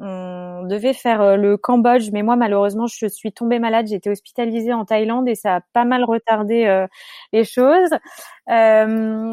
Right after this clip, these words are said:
et donc du coup l'Asie a été un petit peu, euh, on, on n'a pas pu faire tout ce qu'on voulait faire. On est parti, euh, ensuite à Singapour,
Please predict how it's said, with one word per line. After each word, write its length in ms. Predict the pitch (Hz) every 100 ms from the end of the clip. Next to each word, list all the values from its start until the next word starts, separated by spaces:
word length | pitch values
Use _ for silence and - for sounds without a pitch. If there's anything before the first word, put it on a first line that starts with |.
| 214 -
et 120 | 226
donc 200 | 254 269
du 120 | 226
coup 160 | - 294
l'Asie 340 | 247 220 247
a 140 | 233 190
été 160 | 214
un 120 | 220 214
petit 180 | -
peu, 100 | 196
euh, 460 | 262 254 208 196 196
on, 180 | 196 196
on 60 | 202
n'a 120 | 196
pas 120 | 262
pu 140 | 247 247
faire 180 | 240
tout 140 | - 220
ce 80 | -
qu'on 120 | 233
voulait 260 | 214 214
faire. 240 | 196 190 175
On 80 | 185
est 100 | 185
parti, 460 | 220 - - - 247
euh, 160 | 208 -
ensuite 440 | 214 - 247 -
à 100 | 185
Singapour, 760 | - 220 214 202 - 269 320